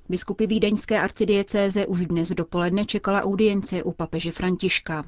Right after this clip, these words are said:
zatímco salzburskou arcidiecézi papež přijme ve čtvrtek. O rakouské církvi se ve Vatikánu naposledy zmínil Benedikt šestnáctý v souvislosti s výzvou k neposlušnosti tamní farářské iniciativy.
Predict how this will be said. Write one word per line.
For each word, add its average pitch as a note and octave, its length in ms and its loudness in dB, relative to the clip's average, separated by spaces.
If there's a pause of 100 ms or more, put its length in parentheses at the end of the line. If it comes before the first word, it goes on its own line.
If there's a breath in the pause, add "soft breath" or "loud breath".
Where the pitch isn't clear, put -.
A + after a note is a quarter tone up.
(140)
zatímco E3+ 560 -4
salzburskou F#3+ 840 -2
arcidiecézi F3+ 880 0
papež G3 420 -2
přijme E3 380 -2
ve F3 100 0
čtvrtek. - 680 -4 (320)
O - 80 -4
rakouské G3 520 0
církvi A3+ 500 4
se G3+ 180 -2
ve F#3 100 0
Vatikánu G3+ 560 2
naposledy F#3+ 680 0
zmínil F#3 540 4
Benedikt E3+ 420 -2
šestnáctý G3 800 -2
v - 80 -12
souvislosti F3+ 880 0
s - 200 -2
výzvou E3 440 0
k - 100 -8
neposlušnosti F3+ 1000 -2
tamní G3 480 2
farářské D#3 680 -6
iniciativy. E3+ 840 -2